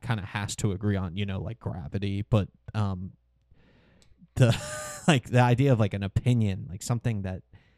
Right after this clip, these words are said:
is a piece of art that people can form an opinion on that everyone's is positive is impossible.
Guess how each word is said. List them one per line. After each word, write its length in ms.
is 120
a 60
piece 260
of 80
art 320
that 180
people 280
can 160
form 320
an 60
opinion 440
on 200
that 180
everyone's 680
is 180
positive 680
is 120
impossible. 540